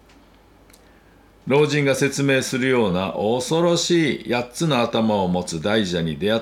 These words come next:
たことはありませんでした。Determined to help, Susanoo said.助ける決意をしたスサノオは言いました。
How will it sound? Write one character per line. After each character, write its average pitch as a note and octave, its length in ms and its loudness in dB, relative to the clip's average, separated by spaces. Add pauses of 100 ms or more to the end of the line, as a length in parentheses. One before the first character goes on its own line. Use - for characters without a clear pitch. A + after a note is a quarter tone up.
た F2 100 -4
こ F2+ 120 -4
と C#3+ 140 -2
は - 180 -4
あ F#2 60 -2
り E2 80 -2
ま D2+ 80 -6
せ - 140 -10
ん - 60 -14
で - 60 -14
し - 120 -8
た。 - 80 -20 (2000)
Determined G#3+ 560 4
to F#3 180 2
help, A2 440 2
Susanoo D#3 680 0
said. - 520 -4 (1160)
助 C#3 340 0
け G#3+ 40 8
る F3+ 120 4
決 C#3+ 280 2
意 A2+ 100 6
を F#2+ 40 2
し - 100 -2
た - 200 -4
ス - 100 -6
サ B2+ 160 0
ノ B2+ 160 2
オ A2+ 40 2
は F#2+ 80 0
言 F2 100 -2
い - 20 -2
ま D2+ 140 -4
し - 100 -6
た。 - 80 -18